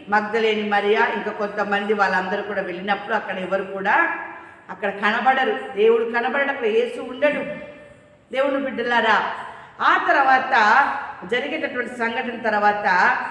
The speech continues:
ఈరోజు దేవుడు మనకి వినిపిస్తున్నటువంటి మాట, "ప్రజలందరూ ఆయన మాట వినుటకు దేవాలయములో ఆయన యుద్ధకు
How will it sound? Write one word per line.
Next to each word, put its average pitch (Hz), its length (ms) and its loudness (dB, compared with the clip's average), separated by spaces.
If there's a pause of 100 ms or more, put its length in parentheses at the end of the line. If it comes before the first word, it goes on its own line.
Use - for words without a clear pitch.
(160)
ఈరోజు 330 260 -4
దేవుడు 311 400 2
మనకి 262 320 2
వినిపిస్తున్నటువంటి 254 1200 -4
మాట, 196 580 2 (320)
"ప్రజలందరూ 359 760 4
ఆయన 311 420 6
మాట 320 440 4
వినుటకు 285 600 -2 (1200)
దేవాలయములో 302 1300 4 (220)
ఆయన 220 180 4
యుద్ధకు 233 880 0